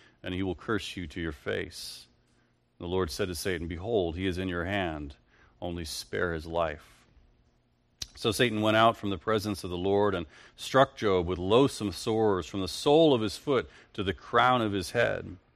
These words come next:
And he, Job, took a piece of broken pottery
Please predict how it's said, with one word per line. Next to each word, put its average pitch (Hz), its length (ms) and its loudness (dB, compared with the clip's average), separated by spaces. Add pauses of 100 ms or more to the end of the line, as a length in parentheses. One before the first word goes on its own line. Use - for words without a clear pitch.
(640)
And 95 160 -2
he, 110 260 2
Job, 104 340 6
took - 180 -4
a 95 60 -4
piece - 360 -4
of 90 260 -8 (260)
broken 117 360 8
pottery 92 640 4